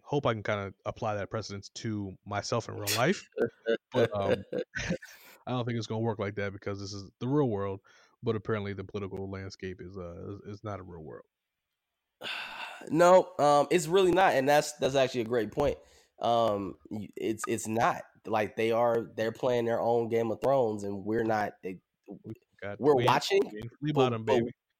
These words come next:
Speaker 2: yeah, we, we, we flea bottom. Like, we don't, you know, we are, we are the Onion Knights. You know, we, we don't, we don't play a hand in this. I mean, you, a-, again, it's one of those things where it's like, you can,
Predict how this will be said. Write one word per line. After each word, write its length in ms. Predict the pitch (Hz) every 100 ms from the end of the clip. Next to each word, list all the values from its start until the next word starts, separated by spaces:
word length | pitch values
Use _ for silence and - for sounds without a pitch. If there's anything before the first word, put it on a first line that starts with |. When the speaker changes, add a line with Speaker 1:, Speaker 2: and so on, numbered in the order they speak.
| _ _ _ _ -
Speaker 2:
yeah, 260 | 208 120
we, 240 | 110 151 160
we, 320 | 139 120 127
we 160 | 135 156
flea 220 | 196 233
bottom. 460 | 143 104 85 71 95
Like, 240 | 120 110
we 80 | 147
don't, 300 | 175 160 -
you 100 | 127
know, 160 | 127 117
we 220 | 113 135
are, 340 | 131 127 123 98 101 - - - -
we 140 | 113
are 200 | 110 98 -
the 160 | 113
Onion 300 | 123 131 113
Knights. 380 | 95 90 - - - _ _ _
You 100 | -
know, 240 | 110 107 104
we, 400 | 107 107 101 90
we 200 | 95 113
don't, 340 | 123 117 113 - - _ _ _ _ -
we 120 | 135
don't 160 | 147 131
play 200 | 147 131
a 40 |
hand 300 | 117 110 107
in 80 | 107
this. 320 | 110 135 - 107
I 120 | 110
mean, 260 | 110 107
you, 120 | 104 -
a-, 140 | 113
again, 360 | 113 117 135 117
it's 120 | 120
one 120 | 120
of 60 | 123
those 80 | 113
things 240 | 120 113
where 140 | 113 113
it's 80 |
like, 180 | 117 110
you 100 | 117
can, 260 | 123 117